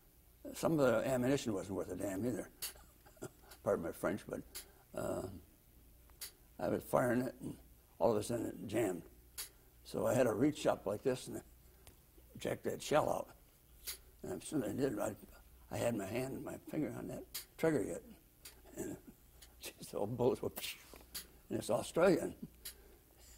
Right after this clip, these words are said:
he was looking over to see what's the matter with me. He said, "Jesus, mate," he says, "you almost knocked my head off."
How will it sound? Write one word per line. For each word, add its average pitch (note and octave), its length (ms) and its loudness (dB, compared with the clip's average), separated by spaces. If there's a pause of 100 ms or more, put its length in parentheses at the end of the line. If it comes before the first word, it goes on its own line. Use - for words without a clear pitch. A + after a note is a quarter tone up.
(140)
he A#3+ 120 2
was F#3 120 -2
looking C#3 240 4
over C#3 220 6
to C3+ 60 -4
see D#3+ 120 2
what's C3 240 2
the C#3 60 -4
matter E3+ 240 6
with G#2+ 140 2
me. F#2+ 120 -2 (1300)
He B3+ 100 -2
said, - 260 -6
"Jesus, G3+ 380 6
mate," D3+ 260 4
he G3+ 120 -2
says, D3+ 260 0
"you - 100 -4
almost D3+ 260 -2
knocked E3 180 6
my D#3+ 160 4
head G#3+ 140 10
off." - 220 10